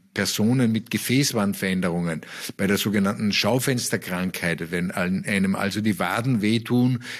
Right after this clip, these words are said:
wenn man ein paar hundert Meter geht und man stehen bleiben muss und so quasi so tut, als wenn man ins Schaufenster schauen würde.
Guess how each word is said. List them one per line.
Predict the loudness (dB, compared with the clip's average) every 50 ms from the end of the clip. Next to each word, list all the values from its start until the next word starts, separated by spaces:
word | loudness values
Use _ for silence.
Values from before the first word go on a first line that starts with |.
| -4
wenn | 0 2 2
man | 4 4 2 2
ein | 0 -2 -2 0
paar | 0 0 0 0 0
hundert | 0 0 0 0 2
Meter | 2 2 2 2 0 0 -2
geht | 0 0 2 2 2 2 0 0
und | -4 -4 -4
man | -2 -2
stehen | -2 -2 0 0 0 2 0 0
bleiben | 0 2 2 2 2 2
muss | 2 0 0 0 0 -2
und | -4 -4 -4
so | -2 -2 0
quasi | 0 2 2 2 2 2 0 0 -2 -4 -12 -18 -12
so | -6 0 0 0
tut, | 0 2 2 2 2 2 2 0
als | -2 -2 -2 0
wenn | 0 0 2
man | 0 0 0 -2
ins | -2 -4 -4 -4 -4 -4 -4 -4 -6 -10 -12 -6
Schaufenster | -4 -2 0 2 2 2 2 0 0 0 -2 0 0
schauen | 0 0 0 0 0 0 0 0
würde. | 0 -2 -2 -2 -2 -6 -8